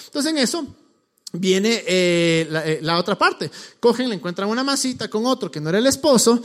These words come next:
le atraen, le dicen, "Ve, vos estabas ahí, o sea, ese no es tu marido, ¿qué haces con él? Ahora sí te vamos a apedrear".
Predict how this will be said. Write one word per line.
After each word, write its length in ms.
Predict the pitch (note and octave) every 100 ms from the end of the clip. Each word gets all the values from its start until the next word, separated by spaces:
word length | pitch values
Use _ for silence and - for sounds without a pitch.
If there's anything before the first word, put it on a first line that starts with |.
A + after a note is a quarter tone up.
| - - _
le 160 | - F3
atraen, 480 | A3+ D4 D4 C#4 B3
le 60 |
dicen, 200 | A3 G#3
"Ve, 200 | F3 A3
vos 260 | G3 G#3 G#3
estabas 320 | - A3+ A#3+
ahí, 220 | B3+ F#4 F#4
o 80 |
sea, 140 | A3 A#3
ese 140 | A#3
no 60 | C4
es 80 | B3+
tu 80 |
marido, 300 | C4 D#4 G4
¿qué 80 | D4
haces 180 | B3 A#3
con 140 | D4
él? 240 | G#4 G#4+ E4+ - - _ _
Ahora 220 | - E3+
sí 120 | E3+ G3
te 100 | F3
vamos 200 | G3 F#3
a 40 |
apedrear". 360 | - E3+ D#3+